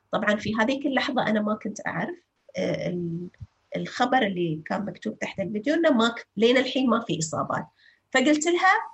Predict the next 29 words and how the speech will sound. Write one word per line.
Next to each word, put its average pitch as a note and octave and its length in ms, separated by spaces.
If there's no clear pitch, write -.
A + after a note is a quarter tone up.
هاي G3+ 180
المعلومة، E3 520
ما G3 140
في - 180
إصابات، - 540
ما G3+ 100
في - 120
حد - 260
مات - 240
لين - 160
الحين، F4 400
وما G#3 240
نعرف D#3 260
شو - 160
صاير، - 420
لأنه A#3+ 280
نحن C#4 240
ما D#3+ 260
كنا - 180
نعرف - 240
شو - 160
صاير، - 420
بس - 300
اللي B3 180
مكتوب B3 400
إنه G3+ 160
ما E3 120
في - 140
حد - 140